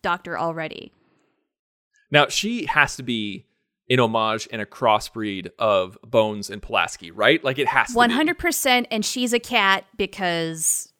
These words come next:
Speaker 1: cats can be a little grudgy.
Speaker 2: <laughs> And also, like, we can, we can see this race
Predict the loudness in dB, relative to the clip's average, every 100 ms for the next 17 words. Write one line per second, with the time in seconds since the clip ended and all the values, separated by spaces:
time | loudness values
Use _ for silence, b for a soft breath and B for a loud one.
0 | _ -18 -4 -2 -2 -2 0 0 -2 -2
1 | -4 -4 -4 -6 -4 2 2 2 -2 -6
2 | _ _ _ _ _ _ _ _ _ _
3 | _ _ -2 B B B B B B B
4 | 4 6 6 4 4 2 0 -6 -4 -8
5 | -6 -8 -6 -8 -4 -2 -2 -4 -2 -4
6 | -4 -10 -16